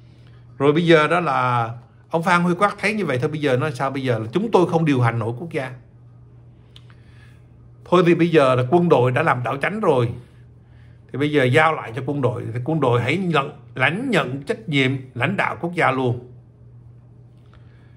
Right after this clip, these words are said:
Nên, à, ông, à, Phan Huy Quát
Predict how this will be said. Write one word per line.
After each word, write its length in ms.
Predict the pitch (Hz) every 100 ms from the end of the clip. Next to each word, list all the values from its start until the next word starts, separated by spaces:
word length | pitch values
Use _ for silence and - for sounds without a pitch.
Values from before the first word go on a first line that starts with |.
| - - -
Nên, 320 | 151 175 165 160
à, 400 | 151 143 139 123 123 - - - - - - -
ông, 360 | 170 180 175
à, 440 | 165 160 156 151 147 - - - - - - - - - - - - - - - - - - - -
Phan 200 | 151 175
Huy 100 | 170 170
Quát 200 | 190